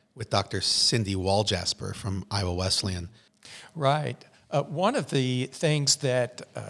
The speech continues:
Speaker 2: Doctor Waljasper pointed out very helpfully was the need to care for the whole self. And she pointed out that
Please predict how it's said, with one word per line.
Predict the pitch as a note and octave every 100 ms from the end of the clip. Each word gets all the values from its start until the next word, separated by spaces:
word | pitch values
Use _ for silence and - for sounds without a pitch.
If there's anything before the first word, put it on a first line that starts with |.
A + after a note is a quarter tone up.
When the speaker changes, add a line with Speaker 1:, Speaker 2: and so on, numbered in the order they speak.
| G#2 -
Speaker 2:
Doctor | C#3+ C#3+
Waljasper | B2 C#3+ C#3 D3 C3+ - A#2 -
pointed | D3+ B2 A2
out | B2+ C3+ A#2 -
very | D#3 A2+
helpfully | C3+ B2+ A#2+ G#2+ G#2 G2 - - _ F3
was | B2+ C3+ B2+ B2 -
the | A#2+
need | B2+ D3 E3+ D#3
to | C#3
care | - D3 C#3
for | C3+ B2+
the | A2+
whole | B2 - D3 C#3 B2
self. | - - C#3 A#2 - - -
And | G#2+
she | -
pointed | C3+ - D#3+ C#3+ B2+
out | C3 C3 -
that | A#2